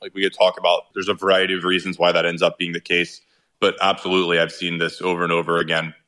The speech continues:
If you want a Fidenza, <laughs> you don't go to OpenSea. Like, there's a guy for that, right? And all of these situations have some guy that does this. And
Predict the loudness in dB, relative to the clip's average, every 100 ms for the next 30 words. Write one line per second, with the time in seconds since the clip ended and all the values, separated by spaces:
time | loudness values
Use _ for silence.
0 | _ _ _ _ _ -4 2 4 4 4
1 | 4 4 4 6 6 2 2 4 4 4
2 | 4 4 2 -2 -8 -12 -12 _ -4 -4
3 | _ _ _ _ -2 0 2 2 2 0
4 | -4 -2 0 2 0 -2 4 4 4 0
5 | -6 -8 -4 -2 -2 -4 -4 -4 -4 -6
6 | -4 -2 -2 -4 -4 -4 -4 -8 -8 _
7 | _ _ _ -2 0 0 -2